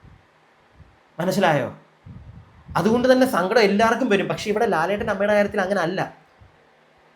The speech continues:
എൺപത് വയസ്സ് പോ-, വരെ ചുറുചുറുക്കോടെ എല്ലായിടത്തും ഓടി നടന്നൊരമ്മ. മനസ്സിലായോ? ലാലേട്ടൻ്റെ മനസ്സിൽ അതുണ്ടടോ എന്നും. അത് കഴിഞ്ഞിട്ടൊരു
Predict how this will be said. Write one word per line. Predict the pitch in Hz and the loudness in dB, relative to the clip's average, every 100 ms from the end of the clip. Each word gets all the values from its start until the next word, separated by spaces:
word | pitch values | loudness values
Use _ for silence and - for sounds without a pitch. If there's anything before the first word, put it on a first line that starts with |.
| _ _ _ _ 165 | _ _ _ _ 0
എൺപത് | 175 220 254 262 240 | 2 4 6 6 6
വയസ്സ് | 214 214 254 208 | 4 2 0 0
പോ-, | 220 214 - - - 165 | 0 -2 -6 -18 -8 2
വരെ | 190 196 240 254 | 4 4 2 0
ചുറുചുറുക്കോടെ | 196 196 233 214 208 208 220 220 226 | -2 0 0 0 -2 -2 0 0 0
എല്ലായിടത്തും | 185 190 196 202 226 185 | 0 2 0 0 -2 -2
ഓടി | 180 208 214 | 0 0 2
നടന്നൊരമ്മ. | 196 196 175 143 135 - _ _ _ _ _ _ _ | 0 0 -2 -4 -8 -10 _ _ _ _ _ _ _
മനസ്സിലായോ? | 165 170 170 131 107 - - - - - | -4 0 0 0 -4 -10 -18 -18 -18 -6
ലാലേട്ടൻ്റെ | 143 185 208 233 | 0 2 2 2
മനസ്സിൽ | 208 202 208 | 2 2 0
അതുണ്ടടോ | 175 185 175 190 151 147 | -2 -4 -4 -2 -2 -2
എന്നും. | 156 165 123 - - _ _ - | -2 0 -4 -8 -20 _ _ -8
അത് | 160 247 | -2 0
കഴിഞ്ഞിട്ടൊരു | 190 175 196 226 208 | 0 -2 -2 -2 -2